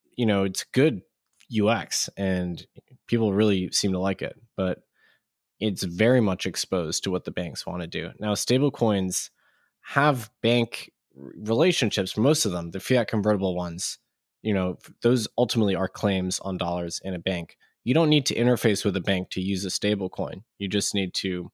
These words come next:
acquire it on the open markets or receive it in an on-chain transaction. You don't, you know, ninety-nine plus percent of stablecoin transactions don't involve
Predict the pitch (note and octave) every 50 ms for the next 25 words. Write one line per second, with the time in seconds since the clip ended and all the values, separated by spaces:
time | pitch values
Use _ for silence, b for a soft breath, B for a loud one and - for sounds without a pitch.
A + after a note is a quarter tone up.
0 | _ _ _ _ _ _ - - - - - G#2 G2+ G2 F#2+ F#2+ F#2+ F#2+ F2+ _
1 | _ - G2 G2 F#2 F2+ F#2 F2 - G2 G2 F#2 - - G2 G#2+ B2 C3 B2+ -
2 | A#2 G2+ F#2+ - - G2+ F2+ E2 E2+ - - - A2 G#2 F#2+ G2+ G2 F#2+ E2 -
3 | _ _ _ _ _ _ _ - A2+ G2+ F#2+ F#2 F#2 F#2 F#2+ F#2+ F2+ - G2 F#2
4 | E2+ - - F2 F#2 - G#2 G2 F#2 F2 - - F#2+ E2 - - - _ b b
5 | b b b b b b b b A2+ B2 C3+ - - - - _ _ _ _ _
6 | - A#2 G#2+ G2 G2 G#2+ A#2+ B2+ C3 B2 A2+ A2 G#2+ G#2+ G#2+ G2+ G2 F#2+ F#2+ -
7 | - A#2 A2 G2+ - - - - G#2 - - G#2 F#2+ F#2 F2+ E2+ - - A#2+ A#2+
8 | A#2 A2+ G2+ - A2+ G2+ F#2+ - G#2 G2 F#2 F#2+ F#2 F2+ - - F#2+ E2 F2 -
9 | G2+ G2+ G2+ G2 F#2 F#2 F#2+ F#2 F2+ -